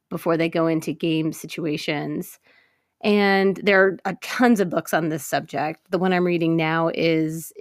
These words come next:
It Takes What It Takes by Trevor Moawad. There's a,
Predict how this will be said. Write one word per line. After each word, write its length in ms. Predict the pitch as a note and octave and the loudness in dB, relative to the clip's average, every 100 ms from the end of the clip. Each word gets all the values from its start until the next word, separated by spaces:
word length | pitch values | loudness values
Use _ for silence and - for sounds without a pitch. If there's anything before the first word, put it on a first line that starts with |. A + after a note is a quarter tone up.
| - _ _ _ - | -20 _ _ _ -6
It 160 | F#3 - | -6 -4
Takes 340 | - D#3+ - | -6 -4 -2
What 120 | F3+ | -2
It 100 | E3 | -2
Takes 420 | - A3 G4+ - - | 0 0 0 -4 0
by 180 | F3 | 0
Trevor 440 | D#3+ - E3+ E3+ E3 | 2 0 2 2 0
Moawad. 580 | D#3 D3+ D3+ D#3 G#3+ D#4+ - - _ _ - | 0 0 0 0 2 2 -2 -20 _ _ -6
There's 160 | F#3 | -4
a, 80 | E3+ | -6